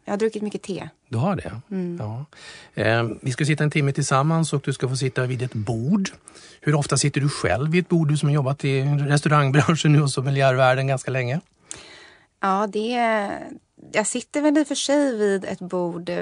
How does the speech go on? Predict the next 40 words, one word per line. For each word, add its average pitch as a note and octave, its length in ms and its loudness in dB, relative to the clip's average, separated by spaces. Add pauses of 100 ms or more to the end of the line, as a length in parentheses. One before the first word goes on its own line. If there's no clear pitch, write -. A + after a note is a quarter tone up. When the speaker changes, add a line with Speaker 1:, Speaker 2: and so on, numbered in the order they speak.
Speaker 1:
varje F3+ 380 -2
dag, F#3 680 2
en F3+ 140 -6
kort - 320 -2
stund, E3 520 -6 (480)
eh, F#2 280 -6 (100)
till F#3 120 -8
frukost. - 640 -10
Men F#3+ 240 -4
annars F#3 320 -2
så, G3 360 -4
eh, E3+ 200 -4 (800)
ganska D#3+ 280 -6
sällan. E3 420 -10 (180)
Speaker 2:
Det F#2+ 100 -6
är G#2 60 -8
så? E2 220 -10 (140)
Speaker 1:
Ja. F#3+ 280 -6 (180)
Speaker 2:
Ja. D#2 180 -6 (840)
Du, A2+ 180 -4
vi G#2+ 120 -4
brukar A2+ 260 -2
ju C3 280 0
inledningsvis B2 580 -2
säga A#2+ 200 0
att A#2 120 -6
om A#2+ 520 -4
det C#3 60 2
är C#3+ 40 2
en D3 60 2
fiktiv G3 500 -4
plats, - 580 -6
att A#2+ 120 -8
det A#2 80 -2
här A2+ 80 2
bordet A2+ 320 -6
står - 180 -4
uppställt D#3+ 420 -4
någonstans. E3 640 -2
Speaker 1:
Mm. B3 240 2